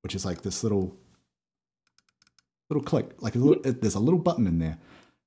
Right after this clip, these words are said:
Speaker 1: Um, that by default, I think, is set to scroll left or right, and I never use that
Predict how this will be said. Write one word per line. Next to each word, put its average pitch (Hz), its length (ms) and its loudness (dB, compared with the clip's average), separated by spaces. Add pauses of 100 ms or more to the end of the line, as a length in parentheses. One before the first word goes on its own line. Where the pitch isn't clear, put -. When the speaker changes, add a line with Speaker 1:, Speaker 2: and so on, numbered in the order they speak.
Speaker 1:
Um, 95 580 2 (1040)
that 131 300 0 (440)
by 131 160 0
default, 113 540 2
I 104 60 -2
think, 104 220 0
is 98 120 0
set - 220 -2
to 92 80 -6
scroll 110 600 -2
left 113 240 -4
or 101 80 -2
right, 104 200 -2
and 131 100 2
I 135 40 2
never 139 240 2
use 82 300 -2
that 67 280 -12